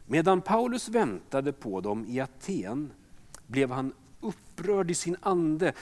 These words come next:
när han såg hur full staden var med avgudabilder. Han samtalade därför i synagogan med judarna och med dem som vördade Gud,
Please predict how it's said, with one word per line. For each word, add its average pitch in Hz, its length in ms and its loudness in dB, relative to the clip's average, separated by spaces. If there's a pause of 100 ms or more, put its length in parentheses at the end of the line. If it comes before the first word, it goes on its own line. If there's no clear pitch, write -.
när 170 140 6
han 208 120 8
såg 226 380 2
hur 214 160 0
full 240 540 -4
staden 139 580 0
var 101 360 0 (340)
med 110 200 -6
avgudabilder. 104 1300 -6 (1800)
Han 196 180 6
samtalade 185 720 4
därför 120 340 2
i 131 60 0
synagogan 110 680 -2
med 123 100 -2
judarna 120 560 0
och 127 100 -2
med 127 120 0
dem 104 200 0
som 104 280 -6
vördade 107 420 -4
Gud, 151 340 -4